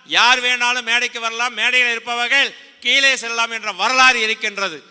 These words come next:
அந்த வரலாற்றை உருவாக்கின்ற இயக்கம் அனைத்து இந்திய அண்ணா திராவிட முன்னேற்ற கழகம் என்று சொன்னால் தொண்டர்களுக்கு மதிப்பு கொடுக்கின்ற இயக்கமாக இருக்கின்றது. இந்த அனைத்து இந்திய அண்ணா திராவிட முன்னேற்ற கழகம் மட்டும்தான் ஒரு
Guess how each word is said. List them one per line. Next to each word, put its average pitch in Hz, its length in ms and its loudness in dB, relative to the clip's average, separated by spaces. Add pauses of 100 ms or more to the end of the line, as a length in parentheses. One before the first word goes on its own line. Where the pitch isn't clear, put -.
(280)
அந்த 180 140 -2 (120)
வரலாற்றை 247 520 4 (100)
உருவாக்கின்ற 247 500 0 (100)
இயக்கம் 247 400 0 (380)
அனைத்து 254 320 2
இந்திய 247 240 0
அண்ணா 233 220 0
திராவிட 220 280 -6
முன்னேற்ற 226 340 -2
கழகம் 190 340 -8
என்று 185 200 -14
சொன்னால் 214 400 0 (380)
தொண்டர்களுக்கு 208 600 -6 (120)
மதிப்பு 208 300 -2
கொடுக்கின்ற 185 400 -8 (100)
இயக்கமாக 185 500 -6
இருக்கின்றது. 151 460 -14 (580)
இந்த 143 160 -10
அனைத்து 226 280 -2
இந்திய 240 220 0
அண்ணா 233 180 0
திராவிட 233 220 -4
முன்னேற்ற 233 360 0
கழகம் 214 280 -4
மட்டும்தான் 233 520 0 (560)
ஒரு 208 100 -8